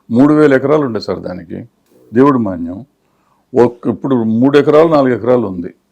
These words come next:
అక్కడ రాముడి బాణం ఉందని నమ్ముతారు, ఇప్పుడు పోతారు, ప-, దాన్ని కూడా ఆలనా పాలన లేదు అక్కడ, ఆ పూజారి కూడా లేడు. ఇక్కడైతే మనకి మెహదీపట్నంలో మేము షూటింగ్లు చేస్తుంటే,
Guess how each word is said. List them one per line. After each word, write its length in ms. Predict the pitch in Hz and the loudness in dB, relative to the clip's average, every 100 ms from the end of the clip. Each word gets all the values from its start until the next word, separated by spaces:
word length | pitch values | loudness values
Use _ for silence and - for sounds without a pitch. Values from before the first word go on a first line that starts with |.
| _ - | _ -12
అక్కడ 280 | 92 135 113 | -6 -2 2
రాముడి 300 | 117 143 143 | 4 4 2
బాణం 360 | 110 120 147 | 2 4 4
ఉందని 280 | 147 135 139 | 4 2 2
నమ్ముతారు, 400 | 120 120 120 113 | 2 0 0 -2
ఇప్పుడు 200 | 92 98 | -2 -8
పోతారు, 480 | 85 110 131 101 - - | -2 0 0 -2 -6 0
ప-, 160 | 120 110 | 0 0
దాన్ని 280 | 117 143 | 0 2
కూడా 200 | 156 180 | 2 4
ఆలనా 280 | 160 151 156 | 4 4 2
పాలన 340 | - 131 123 107 | 2 0 0 -2
లేదు 200 | 101 98 | -6 -8
అక్కడ, 200 | 92 - - 87 98 98 | -10 -14 -14 -14 -8 -4
ఆ 40 | 95 | -4
పూజారి 440 | - 120 131 135 | -2 0 2 0
కూడా 200 | 135 131 | -2 -4
లేడు. 280 | 98 85 - _ _ _ _ | -6 -10 -14 _ _ _ _
ఇక్కడైతే 420 | 120 - 160 170 175 | -6 -2 0 2 2
మనకి 260 | 147 139 | 0 0
మెహదీపట్నంలో 720 | 117 123 143 156 156 151 156 | 0 0 0 0 0 0 -2
మేము 200 | 156 135 | 0 0
షూటింగ్లు 480 | 120 123 120 147 139 | 0 -4 -2 -2 0
చేస్తుంటే, 560 | 135 - 98 107 95 | -2 -2 -8 -8 -12